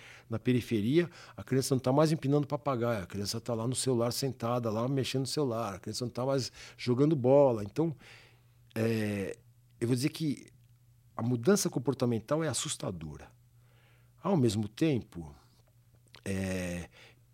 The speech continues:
a democratização do acesso à, à informação nunca houve da forma como, como existe agora. Então, tem, eu acho que tem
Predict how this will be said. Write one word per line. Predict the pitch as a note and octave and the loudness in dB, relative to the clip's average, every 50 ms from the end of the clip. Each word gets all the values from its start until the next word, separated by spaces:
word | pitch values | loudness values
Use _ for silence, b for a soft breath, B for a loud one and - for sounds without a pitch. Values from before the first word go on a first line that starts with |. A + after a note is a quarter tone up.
| - _ _ _ _ _ _ _ _ - | -20 _ _ _ _ _ _ _ _ -8
a | G#2 | 2
democratização | G2+ G#2 G3 G3+ F#3+ - D3 C3 A2 - A#2+ A#2 G#2 - - C#3 C3 B2 A#2 A#2 - _ _ _ _ _ _ - | 8 10 10 10 10 6 4 0 0 0 -2 0 0 0 2 2 4 2 2 0 -4 _ _ _ _ _ _ -18
do | - B2 B2 A#2+ A2+ C3+ C3+ | -16 -14 -10 -4 -2 0 0
acesso | G#2+ G#2 - - - - F3 E3 B2 - - - G2 | 0 0 -2 0 2 4 4 4 4 0 -2 -4 -6
à, | F2 - _ _ _ _ _ - | -6 -8 _ _ _ _ _ -4
à | A2+ B2 | -2 -2
informação | A2+ - - - A2+ A2 G#2 G2 F#2 - - D#3+ E3 D3+ A#2+ - b b b b b b b b b | -2 -2 -2 -2 -2 -2 -4 -6 -8 -4 -2 0 0 0 0 -4 b b b b b b b b b
nunca | - C3+ D3 C3+ - C3+ | 0 0 0 4 6 8
houve | C3 C#3+ C#3+ C3+ B2+ C#3 C3 B2 F#2 F#2 - - - - | 8 8 8 6 4 2 0 -2 -4 -8 -12 -14 -12 -6
da | A2 A#2 | -6 -6
forma | G#2 - A2+ A2+ A2+ A2 | -4 -2 -2 -2 -2 -4
como, | - - A2+ A2 A#2 - - - - | -6 -6 -8 -8 -8 -12 -16 -16 -10
como | - A2 G#2+ | -6 -6 -4
existe | G2 F2+ G2+ G2 - - A2 | -4 -4 -6 -8 -6 -6 -6
agora. | F#2+ E2+ - B1 B1 - - - _ _ b b b b b b b b b b b - | -8 -8 -12 -16 -18 -18 -20 -20 _ _ b b b b b b b b b b b -2
Então, | - F3 F#3+ F#3+ | 2 2 4 4
tem, | F3+ - F3 F3 E3 D3 C3+ | 4 6 6 6 6 6 4
eu | C#3+ D3 D3+ D#3+ | 4 6 6 6
acho | D#3+ C#3 - - | 6 4 2 -2
que | - - | -4 0
tem | - D#3 D3+ D3 C#3 C3 B2+ B2 A2 G2 F2+ | 2 4 4 4 2 2 0 -2 -2 -6 -10